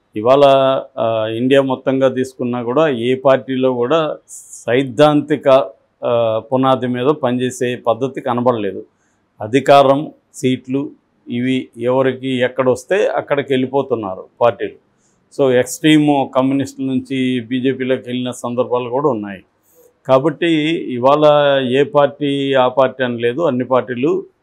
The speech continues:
ఆ, అధికారమే పరమావధి తప్ప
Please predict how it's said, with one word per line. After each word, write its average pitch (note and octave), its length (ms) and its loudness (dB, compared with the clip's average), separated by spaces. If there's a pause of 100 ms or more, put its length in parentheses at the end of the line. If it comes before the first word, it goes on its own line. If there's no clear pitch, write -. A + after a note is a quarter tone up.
ఆ, G2+ 500 -6 (180)
అధికారమే C3+ 580 2
పరమావధి C3 520 0 (100)
తప్ప C3+ 400 0